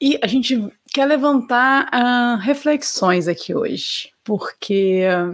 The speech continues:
ainda é um tabu, é, esse assunto, ainda não se sabe muito bem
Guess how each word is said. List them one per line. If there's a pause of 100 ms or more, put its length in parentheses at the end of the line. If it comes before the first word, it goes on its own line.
(540)
ainda
é
um
tabu, (160)
é,
esse
assunto, (160)
ainda
não
se
sabe
muito
bem